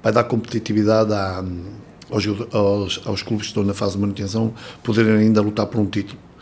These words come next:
E depois, eh, para todas as equipas, ter mais, eh, a possibilidade de realizarem no máximo três jogos, e é importante nesta fase de idade, como nós sabemos, que é uma fase dos vinte e um aos vinte e dois anos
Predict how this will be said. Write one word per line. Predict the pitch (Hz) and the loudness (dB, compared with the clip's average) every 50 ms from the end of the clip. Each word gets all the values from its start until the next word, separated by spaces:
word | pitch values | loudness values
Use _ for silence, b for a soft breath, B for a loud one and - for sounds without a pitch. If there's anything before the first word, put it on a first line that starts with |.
| B B B B B B - | B B B B B B 0
E | 123 120 | 2 2
depois, | 117 117 117 - 117 107 98 90 - - - - - | 2 2 2 2 2 2 2 2 0 -4 -6 -4 -2
eh, | 113 101 98 98 98 95 95 95 | -2 0 0 0 0 -2 -2 -4
para | 104 - | -4 -2
todas | - 120 110 104 110 101 104 | 0 0 2 2 2 2 2
as | 107 101 | 0 0
equipas, | 110 107 - 120 113 117 127 123 117 - | -2 0 0 0 0 0 0 -2 -2 -2
ter | - - 120 117 110 | -2 0 0 2 2
mais, | 113 117 117 117 117 123 127 123 120 - - B B B B B B B B B - | 2 2 2 2 2 2 2 0 -2 -4 -6 B B B B B B B B B 2
eh, | 127 110 110 | 4 4 4
a | |
possibilidade | 107 - - 127 117 110 117 117 117 113 | 4 2 0 2 4 4 4 2 2 0
de | |
realizarem | 107 113 117 113 110 117 117 113 117 | -2 0 0 2 2 4 4 4 4
no | 113 113 113 | 4 4 4
máximo | 113 117 117 120 120 - - - - 127 117 113 | 4 2 2 0 0 -4 -6 -4 -4 -2 -2 -2
três | 117 - 113 117 110 101 | -2 0 2 2 2 2
jogos, | 110 120 120 - - - - | 2 0 -2 -6 -12 -6 0
e | 147 113 113 | 2 4 4
é | 110 | 4
importante | 110 107 - - - 110 - - - | 4 2 -2 -4 -6 -6 -4 -2 0
nesta | 107 104 104 - - 113 | 0 0 0 -2 -6 -8
fase | - - 110 107 104 101 107 113 | -6 -4 -4 -4 -4 -4 -4 -4
de | 104 104 | -2 -2
idade, | 98 104 104 101 101 | 0 0 0 -2 -2
como | - - 107 101 | -4 -4 -4 -4
nós | 98 - | -4 -4
sabemos, | - 107 101 101 98 107 - B B B B B B B B - | -4 -2 -2 -2 -4 -4 -8 B B B B B B B B -4
que | - | -2
é | 113 | 0
uma | 104 107 104 | 2 2 2
fase | 107 - 107 104 98 - | 0 -2 -2 -2 -4 -6
dos | 110 107 | -8 -8
vinte | 95 98 104 101 - | -6 -6 -6 -4 -4
e | 107 | -2
um | 104 104 | -2 -2
aos | 101 95 | -2 -4
vinte | 98 101 98 95 - | -4 -6 -6 -4 -4
e | 104 | -2
dois | 98 107 107 107 104 92 107 | 0 0 0 0 0 0 -2
anos | 110 110 104 104 98 - - | -2 -2 -2 -2 -4 -6 -12